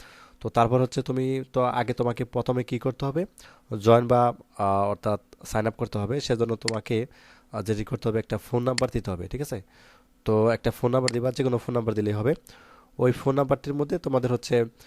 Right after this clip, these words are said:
একটা, আহ, লেখা আসবে, যেন ওটিপি যাবে আর কি, আহ, নিচে লেখা আসবে, ওইটার মধ্যে ক্লিক করবা। Then হচ্ছে ওটিপি, ছয় সংখ্যার একটা ওটিপি যাবে, মেসেজ যাবে, ওইটা just তুমি হচ্ছে বসিয়ে দিবা, ঠিক আছে? বসিয়ে দিলে তুমি হচ্ছে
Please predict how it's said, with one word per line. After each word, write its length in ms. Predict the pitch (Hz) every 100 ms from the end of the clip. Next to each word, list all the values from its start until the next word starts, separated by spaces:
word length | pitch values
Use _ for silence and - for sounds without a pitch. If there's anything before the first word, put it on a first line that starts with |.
| - _
একটা, 400 | - - 113 107
আহ, 560 | 104 113 113 104 98 85
লেখা 240 | 113 117
আসবে, 220 | 113 107 113
যেন 160 | 113
ওটিপি 380 | 120 123 123 120
যাবে 220 | 104 95
আর 100 | 95 -
কি, 120 | 180 - - - - _
আহ, 280 | 104 101 98
নিচে 240 | 107 -
লেখা 220 | 110 104
আসবে, 240 | 101 110 143 -
ওইটার 200 | 117 117
মধ্যে 140 | 120
ক্লিক 260 | 120 123 123
করবা। 280 | 139 139 185 - - _ _ 110
Then 140 | 127
হচ্ছে 220 | 127 -
ওটিপি, 420 | 143 139 135 143 143
ছয় 100 | -
সংখ্যার 260 | 147 143 131
একটা 160 | - 127
ওটিপি 180 | 127
যাবে, 220 | 117 113 127
মেসেজ 400 | 117 110 123 117
যাবে, 260 | 104 135 - - - - -
ওইটা 140 | 123
just 220 | 123 135 -
তুমি 140 | 139
হচ্ছে 200 | 131 -
বসিয়ে 280 | 123 113 120
দিবা, 240 | 101 90 85
ঠিক 100 | 139
আছে? 200 | - 104 - - - - _ -
বসিয়ে 300 | 113 123 156
দিলে 220 | 143 156 180
তুমি 180 | 156
হচ্ছে 300 | 143 - 143